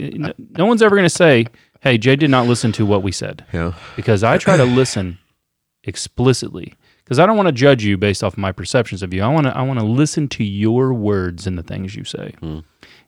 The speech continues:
Speaker 1: And here's what they say. Now, they're not brave enough to say it as I just said it, but they say, they think they follow Jesus better than we do
Speaker 2: Mm-hmm.
Speaker 1: because they're more loving than we are.
Speaker 2: Right.
Speaker 1: They love everyone. And, uh,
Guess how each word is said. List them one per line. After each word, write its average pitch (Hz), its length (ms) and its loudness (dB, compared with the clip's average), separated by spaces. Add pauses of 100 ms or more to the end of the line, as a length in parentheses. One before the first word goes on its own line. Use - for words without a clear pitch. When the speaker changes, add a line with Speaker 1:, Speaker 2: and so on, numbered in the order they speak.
Speaker 1:
And 90 100 -4
here's 110 240 4
what 104 120 0
they - 120 -8
say. 98 440 0 (520)
Now, 92 80 -4
they're 104 120 2
not 120 220 2
brave 127 320 6
enough 104 220 2
to 92 80 -4
say 92 260 -2
it - 160 -4 (140)
as 92 160 -4
I 90 100 -4
just 85 180 -10
said 85 200 -10
it, - 120 -12 (200)
but 95 160 -4
they 139 160 6
say, - 440 -6
they 151 220 4
think - 480 -8 (180)
they 127 220 2
follow 104 320 2
Jesus 92 460 -2 (160)
better 90 240 0
than 87 240 -8
we 110 220 -2
do - 100 -10 (100)
Speaker 2:
Mm-hmm. 69 280 -10 (260)
Speaker 1:
because 107 240 -4
they're 135 80 -2
more 147 180 -2
loving 147 360 -4
than - 100 -8
we - 80 -16
are. - 240 -14 (180)
Speaker 2:
Right. 64 220 -12 (160)
Speaker 1:
They 135 100 -4
love 165 160 -2
everyone. 123 520 -6
And, 127 120 -8
uh, 165 480 -8